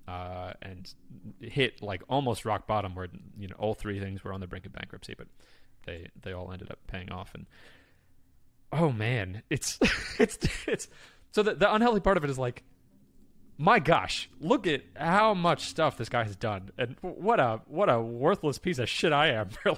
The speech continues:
like, what have I gotten done? I've got, I've got a handful of projects that, you know, help people move files around and that edit some videos. Like, how,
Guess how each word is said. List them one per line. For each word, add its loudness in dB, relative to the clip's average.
like, -2
what 4
have 6
I 6
gotten 0
done? 0
I've -6
got, -4
I've -6
got 0
a 2
handful -2
of -2
projects -2
that, -8
you -10
know, -10
help -4
people -8
move -8
files -4
around -8
and -12
that -14
edit -10
some -16
videos. -10
Like, -12
how, -2